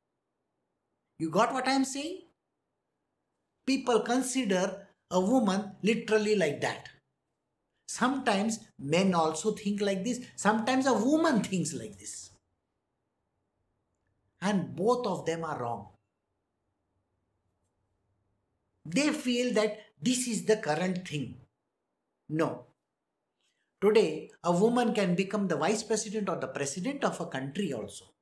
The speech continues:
Don't you soon know that? She's become the C E O, she has become everything, she has gone to the, she's going to go in outer space, she's going to do so many things.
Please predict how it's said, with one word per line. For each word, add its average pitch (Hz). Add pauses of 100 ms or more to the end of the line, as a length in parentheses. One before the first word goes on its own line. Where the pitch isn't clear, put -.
(1200)
Don't 170
you 240
soon 233
know 226
that? 320 (1040)
She's 165
become 147
the 139
C 180
E 208
O, 226
she -
has 131
become 123
everything, 233
she -
has 143
gone 147
to 170
the, 165 (240)
she's 208
going 180
to 190
go 180
in 185
outer 156
space, 294
she's 165
going 147
to 147
do 185
so 214
many 214
things. -